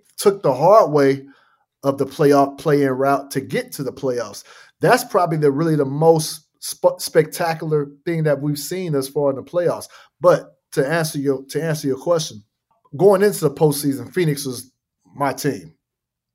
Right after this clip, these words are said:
that I said, I think, you know, that's not looking too good as of right now. I know it's only one game, but Denver is looking really good. And I think a lot of people, including myself, was, was sle-, sleeping on them a bit.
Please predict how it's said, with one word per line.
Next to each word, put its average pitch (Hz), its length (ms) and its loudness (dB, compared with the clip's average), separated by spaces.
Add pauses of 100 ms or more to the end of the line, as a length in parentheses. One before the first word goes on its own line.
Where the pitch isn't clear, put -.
(480)
that 127 160 -8
I 123 120 -4
said, 123 340 -2
I 120 140 -4
think, 120 440 -6
you 127 80 -10
know, 123 140 -6
that's 143 180 -2
not 139 180 0
looking 143 280 -2
too 131 220 -6
good 131 280 2
as 123 200 -4
of 120 100 -8
right 123 220 -4
now. 120 220 -8
I - 40 -2
know 139 120 -2
it's 131 120 -6
only 127 160 -6
one 120 280 -8
game, 135 400 -4 (440)
but 117 240 -8
Denver 139 320 0
is 131 120 -2
looking 135 280 -6
really 127 240 0
good. 127 360 0
And 117 80 -8
I 120 80 -6
think 131 220 -4
a 123 60 -8
lot 131 200 0
of 131 80 -8
people, 135 200 -4
including 135 340 -4
myself, - 840 -4 (160)
was, - 380 -16
was - 120 -14
sle-, 196 240 -10
sleeping 151 400 -6
on 117 140 -8
them 101 100 -14
a - 20 -20
bit. 107 220 -16